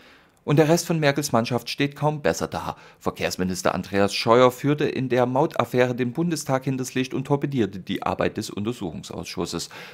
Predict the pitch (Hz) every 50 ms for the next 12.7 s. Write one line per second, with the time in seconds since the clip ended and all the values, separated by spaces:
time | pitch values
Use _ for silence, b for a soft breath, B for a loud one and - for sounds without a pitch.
0 | B B - 101 - - 101 92 - - 107 92 95 98 95 - 90 - - 95
1 | - 73 - - 113 143 143 113 95 92 104 120 123 - 110 98 92 120 151 170
2 | - - - 82 85 - - 92 95 90 - - 107 110 - - 104 113 120 123
3 | 123 123 B B B B - 120 104 - - 123 117 120 135 160 180 165 123 110
4 | 110 107 104 - 110 - - 107 - - 139 - - - 82 - - 76 - 85
5 | 92 90 - - 101 - - - 95 92 95 92 B B B B B B B B
6 | - - 85 - - - 82 90 85 95 90 - - 92 92 98 98 - - 101
7 | 90 104 98 95 - - - 131 147 160 143 147 - 113 107 107 - - - -
8 | 113 117 120 117 - - - 107 90 85 98 90 82 90 90 92 90 90 - 90
9 | - 107 107 107 - - 92 113 143 170 175 151 107 - 101 104 98 - - -
10 | 139 147 170 175 156 104 82 - - _ _ - - 107 98 - 180 - - 101
11 | 90 92 92 87 87 87 87 113 147 165 - - 95 92 92 - - 113 107 -
12 | - 135 123 127 B B B B - 175 175 185 185 185